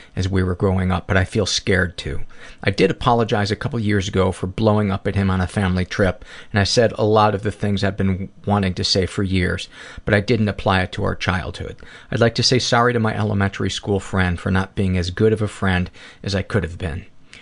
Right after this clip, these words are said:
Uh, what, if anything, do you wish for? I wish for the planet to be healed, for violence to end.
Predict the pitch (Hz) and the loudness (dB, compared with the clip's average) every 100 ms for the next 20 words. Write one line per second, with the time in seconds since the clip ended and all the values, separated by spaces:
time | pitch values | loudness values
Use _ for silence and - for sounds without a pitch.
0 | - - - - - 101 95 107 - 113 | -20 -20 -20 -10 -2 0 4 2 2 -2
1 | 107 117 104 104 95 104 131 - 170 170 | 0 0 2 2 2 2 2 2 4 4
2 | 170 113 107 107 117 101 - 113 110 - | 2 0 0 -2 -2 -6 -2 0 0 -4
3 | 104 98 127 117 110 - - 95 101 101 | -8 -4 2 2 2 -2 -6 0 2 2
4 | 101 101 - - 90 87 90 | 0 -4 -8 -6 -4 -2 -4